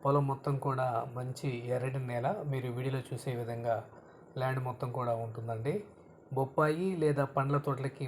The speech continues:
మంచి అనువైన నేల. మీకు ధర చూస్తే ఒక ఎకరం ధర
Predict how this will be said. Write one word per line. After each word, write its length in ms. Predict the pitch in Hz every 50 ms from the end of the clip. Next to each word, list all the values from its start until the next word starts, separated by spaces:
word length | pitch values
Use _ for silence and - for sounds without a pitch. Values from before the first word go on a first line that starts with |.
| 123 127
మంచి 360 | 131 135 135 - - - 139 127
అనువైన 400 | 113 123 127 131 127 131 127 120 120 117
నేల. 180 | 117 120 123 139 175 190 - - - - - - - - - - -
మీకు 180 | 147 151 143 156
ధర 180 | 143 147 143 151 - - 170
చూస్తే 240 | 147 - - 156 131 127 - -
ఒక 200 | 131 131 - 143
ఎకరం 360 | 135 135 135 - 147 147 143 135
ధర 120 | 135 131